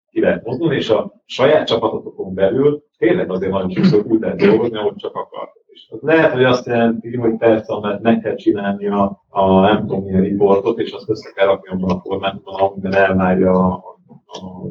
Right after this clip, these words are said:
group, meg a koncern, meg nem tudom kicsoda, de ettől függetlenül a csapaton belül még igenis, hogy nyugodtan csináltok ilyeneket, és bevetettek. Nem, nem kell, engedjétek el bátran a fantáziátokat, az emberek biztos, hogy meg fogják állni, és jobban fogják magukat sokkal érezni.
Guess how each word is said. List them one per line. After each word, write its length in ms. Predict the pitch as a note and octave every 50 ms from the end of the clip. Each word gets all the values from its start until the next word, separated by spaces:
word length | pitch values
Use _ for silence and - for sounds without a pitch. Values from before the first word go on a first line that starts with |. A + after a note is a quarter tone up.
| -
group, 300 | - A2 A2+ A2 A2 -
meg 120 | G2+ F#2+ G2
a 120 | F#2+ F#2+
koncern, 460 | - G#2 G#2 G2 - - G2+ G2 -
meg 100 | - F#3
nem 200 | - - F#3 - -
tudom 160 | B2+ B2 A#2+
kicsoda, 540 | - - - C#3+ C#3 C#3+ D3 D3 D3 - _ _ _ _ _ _ _ _
de 120 | - A#2 -
ettől 340 | D3+ - - - B2+ -
függetlenül 440 | A2+ A2+ A2+ C3 B2+ - C#3+ C3 C3
a 40 | C3
csapaton 460 | - A#2+ A#2 A2 - F#2+ F2+ F#2 F#2
belül 240 | F#2 G#2 A2+ A#2+ B2+
még 200 | B2+ C3+ - - -
igenis, 300 | - - - F#3 F#3 -
hogy 140 | G#2+ G#2+ -
nyugodtan 420 | A2+ G#2+ - - - - - -
csináltok 500 | - - - - F#2 F2+ E2+ - - - -
ilyeneket, 380 | - F#2+ F#2 F2+ - - -
és 140 | - - F2+
bevetettek. 580 | F2+ F#2 F#2 - - - - - - _ _ _ _ _ _
Nem, 280 | - B2+ D3 D#3+ - -
nem 240 | - C#3 C#3+ C#3+ -
kell, 360 | G#2 - F2+ F#2+ F#2+ F#2+ - - _ _
engedjétek 540 | - D3 - - - F#2 G2 - - F#2 -
el 120 | F#2+ F#2+
bátran 320 | F#2 F#2 F2+ F2 - - F#2
a 100 | F#2 -
fantáziátokat, 840 | - F#2+ F#2+ F#2+ - G2+ - A2 A2 G#2+ - A2+ B2 A#2+ A#2+ - _ _ _ _ _
az 80 | -
emberek 380 | C3+ C3 - - G2 - G#2 -
biztos, 220 | - - - -
hogy 100 | E2+ F2
meg 200 | F2+ F2 F#2 F2 -
fogják 320 | - - - - G3+ - -
állni, 260 | - - - - - - - - - - - - _
és 100 | _ -
jobban 300 | - - - - - -
fogják 300 | - - - F#2+ - -
magukat 300 | - - - - - -
sokkal 320 | - - - - - -
érezni. 340 | - - - - - - -